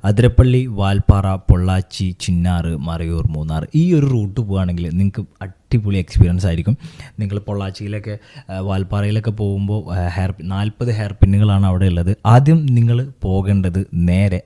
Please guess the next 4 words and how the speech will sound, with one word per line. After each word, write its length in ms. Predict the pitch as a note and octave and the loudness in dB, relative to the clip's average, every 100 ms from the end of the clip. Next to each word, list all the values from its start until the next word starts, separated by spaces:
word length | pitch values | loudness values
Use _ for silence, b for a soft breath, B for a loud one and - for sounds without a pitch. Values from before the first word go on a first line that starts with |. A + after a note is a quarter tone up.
| F2 | -6
അതിരപ്പള്ളിയിലേക്കാണ്. 920 | E2+ F#2 G#2 F#2+ F#2+ F#2+ E2+ D2+ - B B B B | -4 0 4 4 6 4 4 0 -4 B B B B
അതിരപ്പള്ളിയിൽ 520 | B2+ D3 D3+ D#3 D#3+ | 2 4 6 4 4
നിന്നും 440 | D3 B2+ B2+ B2+ | 4 4 2 0
വാഴച്ചാൽ, 600 | G2 F#2+ F#2+ F#2+ - G2 | 2 2 2 0 0 -2